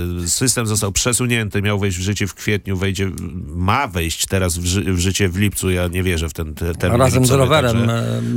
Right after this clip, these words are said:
Speaker 1: dokładnie. Ale co na-,
Speaker 2: metropolitalnym.
Speaker 1: ale co najgorsze, e, ceny biletów, e, znowu wzrosną i, i to jest już, e, może niewielka kwota, bo, bo w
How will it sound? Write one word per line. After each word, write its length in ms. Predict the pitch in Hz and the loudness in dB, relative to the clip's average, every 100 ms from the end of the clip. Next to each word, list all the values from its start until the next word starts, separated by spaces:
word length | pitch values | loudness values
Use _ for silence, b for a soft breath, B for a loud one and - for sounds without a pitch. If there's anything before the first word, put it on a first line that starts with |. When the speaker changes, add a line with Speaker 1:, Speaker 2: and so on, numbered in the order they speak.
| 107 | -2
Speaker 1:
dokładnie. 440 | 101 120 95 101 104 | -2 0 2 0 2
Ale 220 | 123 127 | 0 2
co 100 | 120 | 2
na-, 40 | |
Speaker 2:
metropolitalnym. 220 | 113 120 135 | 2 0 0
Speaker 1:
ale 180 | 117 | -2
co 160 | 110 117 | -2 -4
najgorsze, 760 | 110 101 98 95 - 113 123 127 120 110 117 | -4 -4 -4 -2 -2 0 -2 -4 -6 -4 -2
e, 40 | 113 | -2
ceny 280 | 113 117 120 | -2 -2 0
biletów, 640 | 117 101 95 110 110 - | 0 0 0 -2 -4 -4
e, 40 | 120 120 123 127 - 135 127 | -2 0 -2 -4 -8 -6 -4
znowu 300 | 120 123 123 | -2 0 0
wzrosną 560 | 127 131 123 - 90 85 | 0 2 2 0 -2 -2
i, 320 | 98 98 92 | -2 -2 -2
i 60 | |
to 120 | 95 104 | 0 0
jest 200 | 101 - | 0 0
już, 300 | 101 - 101 | -2 0 0
e, 40 | 98 95 92 90 | 2 0 -2 -8
może 460 | 87 87 92 101 101 | -8 -4 0 0 2
niewielka 400 | 101 98 101 95 | 2 0 0 -2
kwota, 380 | 87 95 87 90 | -2 -4 0 0
bo, 200 | 85 87 | 0 -2
bo 220 | 95 | -2
w 40 | 90 | -2